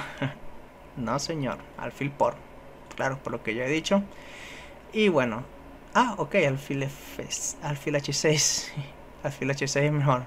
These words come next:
Yo estaba pensando en alfil por caballo, pero es que luego de alfil H seis, única, rey G ocho.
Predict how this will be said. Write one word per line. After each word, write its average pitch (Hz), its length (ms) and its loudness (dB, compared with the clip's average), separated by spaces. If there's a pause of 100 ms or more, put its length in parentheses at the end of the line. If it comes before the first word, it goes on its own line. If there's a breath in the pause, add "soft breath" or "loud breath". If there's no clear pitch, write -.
(160)
Yo - 80 -2
estaba 151 480 10 (180)
pensando 139 340 2
en 151 60 2
alfil 135 200 -2
por - 180 0
caballo, 151 480 8
pero 123 300 2 (1600 loud breath)
es 143 120 0
que 160 160 6
luego 156 240 8
de 160 60 10
alfil 147 220 2
H 143 200 0
seis, 175 420 0 (120)
única, 175 540 6 (960)
rey 139 220 0
G 165 120 4
ocho. 160 360 4